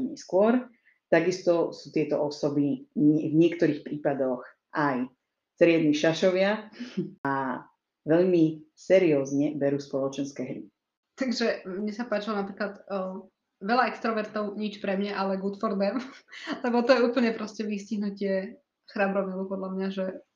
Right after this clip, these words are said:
Speaker 2: tam sú tí extroverti. A ďalej je tu, že najvýraznejšie osobnosti,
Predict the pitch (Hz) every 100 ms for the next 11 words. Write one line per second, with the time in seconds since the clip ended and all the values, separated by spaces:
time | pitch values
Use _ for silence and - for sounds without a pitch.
0 | _ 202 196 190 - - - 208 190 180
1 | 190 214 214 - _ 202 190 190 190 202
2 | 226 214 214 196 190 240 262 247 254 254
3 | 220 190 214 220 220 220 - 214 208 208